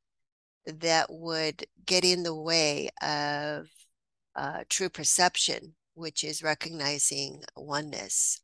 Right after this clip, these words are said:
Um, and so to ach-, number two, to achieve that goal,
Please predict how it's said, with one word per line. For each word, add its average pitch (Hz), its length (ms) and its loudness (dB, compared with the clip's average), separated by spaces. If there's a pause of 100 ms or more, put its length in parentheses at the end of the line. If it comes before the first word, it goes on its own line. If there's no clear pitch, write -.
(100)
Um, 151 480 -16 (880)
and 165 260 -2
so 156 800 0 (120)
to 190 140 0
ach-, - 200 -2 (160)
number 170 240 -4
two, 254 240 0
to 202 160 0
achieve 202 400 2
that 175 240 4
goal, 185 640 0